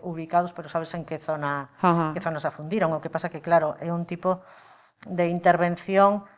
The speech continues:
Speaker 1: que é moi costosa, moi especializada, porque,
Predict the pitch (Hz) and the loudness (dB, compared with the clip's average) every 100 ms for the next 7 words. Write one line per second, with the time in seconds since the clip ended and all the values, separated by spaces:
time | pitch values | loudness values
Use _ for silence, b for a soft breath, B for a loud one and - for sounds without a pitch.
0 | B _ 165 165 160 127 180 185 190 190 | B _ -6 -4 -4 -6 -6 -4 -2 -4
1 | 190 202 202 190 180 180 180 - 180 180 | 0 -4 -2 -4 -4 -8 -10 -4 -4 -4
2 | 180 196 196 190 190 - _ - - 190 | 0 4 4 4 2 -4 _ -20 -12 -12
3 | - 165 156 156 156 151 151 143 | -8 -8 -6 -6 -6 -8 -8 -12